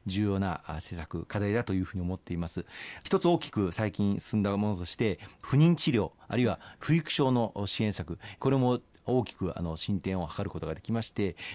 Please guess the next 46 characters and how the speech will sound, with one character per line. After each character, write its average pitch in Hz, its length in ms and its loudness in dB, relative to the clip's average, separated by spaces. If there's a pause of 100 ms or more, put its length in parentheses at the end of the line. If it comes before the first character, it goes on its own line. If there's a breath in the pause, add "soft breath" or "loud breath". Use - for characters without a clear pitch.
不 - 140 0
妊 123 120 4
症 117 140 2
の 110 80 2
治 127 180 2
療 110 80 4
に 95 60 2
対 110 200 -2
す - 120 -2
る 131 200 2 (200 loud breath)
支 - 240 -2
援、 98 220 0
補 104 160 -4
助 104 100 0
金 104 220 2
の 98 260 2
助 117 80 -2
成 104 140 -2
制 104 220 0
度 101 100 2
を 92 100 0 (200 loud breath)
大 120 120 4
幅 123 200 4
に 113 80 2
拡 107 200 -4
充 98 180 0
を 95 220 2 (240 loud breath)
さ - 140 -6
せ - 100 -8
て 101 80 -4
い 92 60 -2
た 104 80 -2
だ 101 120 0
い 101 60 -2
て、 98 160 0
来 131 160 4
年 160 160 6
か 147 120 4
ら 127 160 4 (180 loud breath)
こ - 120 -4
の 98 100 0
不 110 60 2
妊 135 180 2
治 127 160 -2
療 110 140 4
を 110 280 2